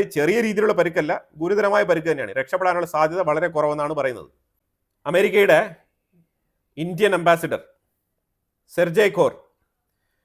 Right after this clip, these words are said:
പുള്ളി നിയമിച്ചിരിക്കുകയാണ്. പുള്ളി ഇറ്റലി ഉസ്ബെക്കിസ്ഥാനിലാണ് ജനിച്ചത്.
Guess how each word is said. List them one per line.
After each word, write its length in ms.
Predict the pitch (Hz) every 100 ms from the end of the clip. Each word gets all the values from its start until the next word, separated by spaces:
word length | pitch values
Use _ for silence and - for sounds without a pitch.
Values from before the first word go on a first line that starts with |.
| _ _ _ -
പുള്ളി 160 | 143 160
നിയമിച്ചിരിക്കുകയാണ്. 500 | 156 160 160 143 165
പുള്ളി 140 | 165
ഇറ്റലി 160 | 156 160
ഉസ്ബെക്കിസ്ഥാനിലാണ് 680 | 139 170 160 165 160 151
ജനിച്ചത്. 400 | 151 139 147 139